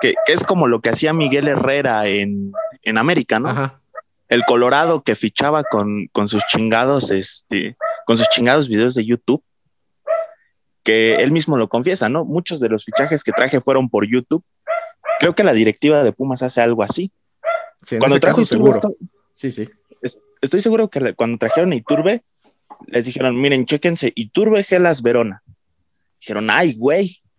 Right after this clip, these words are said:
Speaker 1: este cabrón es bueno". Pero no les dijeron el fracaso en Bournemouth, no les dijeron del fracaso en Roma, por qué lo corrieron del Porto, por qué no lo fichó River.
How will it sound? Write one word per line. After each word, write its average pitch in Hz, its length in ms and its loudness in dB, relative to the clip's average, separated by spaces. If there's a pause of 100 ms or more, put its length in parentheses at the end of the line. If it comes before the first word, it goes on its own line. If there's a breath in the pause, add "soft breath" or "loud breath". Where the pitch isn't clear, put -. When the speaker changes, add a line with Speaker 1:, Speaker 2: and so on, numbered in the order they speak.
(800)
Speaker 1:
este - 240 -10
cabrón 110 380 -4
es 120 120 -8
bueno". 139 340 -2 (1160)
Pero 156 160 0
no 196 100 2
les 196 100 2
dijeron 151 300 -2
el 113 100 -4
fracaso 110 400 -2
en 107 200 -2
Bournemouth, 190 720 2
no 135 140 -6
les 127 160 -6
dijeron 101 400 -8
del 95 140 -6
fracaso 104 560 0
en 98 160 2
Roma, 180 600 4 (720)
por 123 140 0
qué 143 120 2
lo 127 100 2
corrieron 107 400 0
del 95 200 -2
Porto, 190 480 0
por - 160 0
qué 131 100 0
no 123 100 0
lo 123 120 2
fichó 101 320 -4
River. 180 500 2